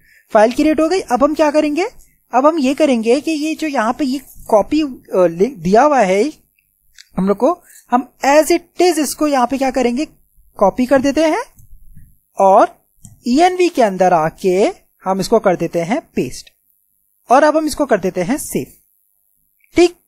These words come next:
यहां तक तो अब हमारा सब कुछ सेट हो गया। अब क्योंकि हमने क्लाउडनेरी का नाम लिया, तो भाई क्लाउडनेरी क्या है, तो चले अब वो भी देख लेते हैं कि भाई क्लाउडनेरी क्या है। मैं यहां से simply लिख देता हूं cloudynary dot com। जैसे मैंने cloudnary dot com लिखा, तो भाई आ गया क्लाउडनेरी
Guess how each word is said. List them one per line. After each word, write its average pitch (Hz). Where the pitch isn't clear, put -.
यहां 208
तक 285
तो 285
अब 233
हमारा 208
सब 226
कुछ 233
सेट 165
हो 135
गया। 131
अब 233
क्योंकि 269
हमने 311
क्लाउडनेरी 233
का 302
नाम 277
लिया, 302
तो 294
भाई 302
क्लाउडनेरी 233
क्या 254
है, 262
तो 180
चले 190
अब 208
वो 180
भी 196
देख 196
लेते 214
हैं 220
कि -
भाई 214
क्लाउडनेरी 196
क्या 190
है। 226
मैं 190
यहां 220
से 254
simply 247
लिख 240
देता 226
हूं 262
cloudynary 175
dot 170
com। 143
जैसे 185
मैंने 294
cloudnary 269
dot 277
com 269
लिखा, 285
तो 294
भाई 240
आ 220
गया 220
क्लाउडनेरी 220